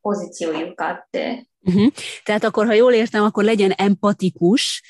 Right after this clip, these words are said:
Speaker 2: tehát a másik pozícióját is azért értse meg, és ne csak a saját igazát, ö, hajszolja, legyen empatikus, ö, legyen megértő, hiszen hogyha mondjuk visszautasítják, akkor azt értse meg, és ne akarjon minden áron,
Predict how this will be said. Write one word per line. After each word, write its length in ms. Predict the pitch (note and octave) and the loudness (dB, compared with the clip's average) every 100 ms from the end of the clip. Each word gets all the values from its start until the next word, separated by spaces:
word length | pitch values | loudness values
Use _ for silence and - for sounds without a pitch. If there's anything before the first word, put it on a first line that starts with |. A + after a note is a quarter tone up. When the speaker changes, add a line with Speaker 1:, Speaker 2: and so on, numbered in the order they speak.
| - _ | -20 _
Speaker 2:
tehát 320 | - F3+ F3+ F3+ | -4 -2 -2 0
a 40 | |
másik 520 | F3+ G#3+ G4+ - E3 | 0 2 -2 -4 -6
pozícióját 960 | - F#3+ F3 F3 - E3+ E3 E3+ E3 E3+ | -2 0 2 0 0 2 2 2 0 -2
is 180 | D#3 | -4
azért 260 | E3+ D#3 D#3+ | -2 0 0
értse 440 | F3 F3+ - - | 2 0 -2 -2
meg, 360 | E3 D#3+ E3+ G3+ | 0 0 0 0
és 140 | D#3+ - | -2 0
ne 120 | F#3 | -2
csak 260 | - D#3+ | -2 -6
a 40 | E3 | -4
saját 520 | - F3+ E3 D#3 D#3 | -4 -2 0 -2 -4
igazát, 640 | E3+ E3 D3 D3+ D3+ - _ - _ | -2 -2 -2 -2 -4 -8 _ -20 _
ö, 480 | - E3+ E3 D#3+ D#3+ D#3+ | -2 0 2 0 0 0
hajszolja, 640 | E3+ F3 - F#3 F#3 G3 | 0 0 0 0 2 2
legyen 300 | G3 F3+ F3 | 0 2 2
empatikus, 1040 | F3 F#3+ G3 F#3+ G#3 - A#3+ - - - - | 2 0 -2 -2 -4 0 0 -2 -12 -20 -10
ö, 200 | F3+ F#3 F3 | -2 0 0
legyen 340 | - G#3 F3 D#3 | 0 2 4 4
megértő, 800 | D#3 D#3 D3 D3+ - F3 F#3+ D#4+ - _ _ | 4 4 2 2 2 2 4 2 -2 _ _
hiszen 400 | - F#3 F#3+ F#3 | -4 -2 0 2
hogyha 280 | F#3 - F3+ | 2 0 2
mondjuk 280 | E3+ E3 | 2 2
visszautasítják, 1300 | E3+ G3 - E3 E3 E3 - E3 D#3 - F3 F#3+ G#3+ | 2 0 0 0 2 -2 0 -2 -2 -2 0 0 -2
akkor 580 | - E3+ - F3+ E3+ E3+ | -2 -4 -2 0 0 0
azt 200 | D#3+ - | -2 -2
értse 360 | E3+ D3+ - D#3 | 0 -2 -2 -2
meg, 260 | E3 F3 | 0 2
és 160 | E3 - | 0 0
ne 160 | F3 | 0
akarjon 440 | D#3 C#3 D#3 D3+ D3+ | 0 -2 -2 2 2
minden 360 | E3 D#3+ D#3 | 2 2 0
áron, 440 | D3+ D3+ D3+ D3+ | -2 -2 -4 -6